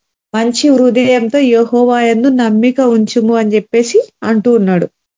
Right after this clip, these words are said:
నీ పూర్ణ హృదయము యెహోవా యందు నమ్మిక ఉంచు. అంటే ఎంత మంచి హృదయంతోని మనము యెహోవా మీద తప్ప వేరే వాళ్ళ మీద నమ్మిక ఉంచొద్దు అని చెప్పేసి చెప్తూ ఉన్నాడు.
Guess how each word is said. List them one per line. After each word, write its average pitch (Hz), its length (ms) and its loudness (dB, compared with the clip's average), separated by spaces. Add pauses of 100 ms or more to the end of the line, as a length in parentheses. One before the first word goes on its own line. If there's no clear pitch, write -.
నీ 233 120 0
పూర్ణ 277 520 0
హృదయము 233 800 0
యెహోవా 233 640 -2
యందు 226 240 0
నమ్మిక 233 420 -2
ఉంచు. 214 320 -2
అంటే 214 300 -2
ఎంత 226 220 -4
మంచి 220 280 -2
హృదయంతోని 233 640 0
మనము 233 400 -2 (440)
యెహోవా 254 600 2
మీద 254 240 2
తప్ప 247 380 -2
వేరే 233 380 0
వాళ్ళ 233 300 0
మీద 233 260 2
నమ్మిక 233 520 0
ఉంచొద్దు 226 680 0
అని 208 220 2
చెప్పేసి 233 600 -2 (380)
చెప్తూ 247 300 0
ఉన్నాడు. 202 420 -4